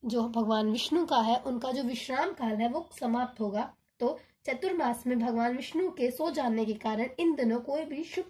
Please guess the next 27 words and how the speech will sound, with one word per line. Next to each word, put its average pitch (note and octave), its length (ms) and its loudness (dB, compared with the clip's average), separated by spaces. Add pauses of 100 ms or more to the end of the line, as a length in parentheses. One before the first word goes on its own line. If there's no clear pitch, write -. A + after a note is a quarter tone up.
कार्य A#3 300 0
नहीं D4+ 260 -2
किया A#3 260 0
जाता G#3 340 -2
है। A3 340 0 (180)
इस G4 200 0 (520)
विश्राम C#4+ 500 2
के C4+ 160 -4
दौरान G#3+ 480 2
जब F4+ 200 -4
पाताल A#3 420 2
लोक B3 320 2
में A#3 140 2
भगवान B3+ 400 2
विष्णु B3+ 400 -2 (320)
करवट E4+ 360 2
बदलते A3+ 500 0
हैं A#3 300 0 (340)
तो E4+ 80 8
उसे - 400 0
परिवर्तनी B3 800 0
एकादशी A3 540 -2
कहते G#3+ 380 -2
हैं। G#3+ 320 2 (240)
हिंदू D#4+ 340 2
धर्म B3 280 0
में A3+ 320 2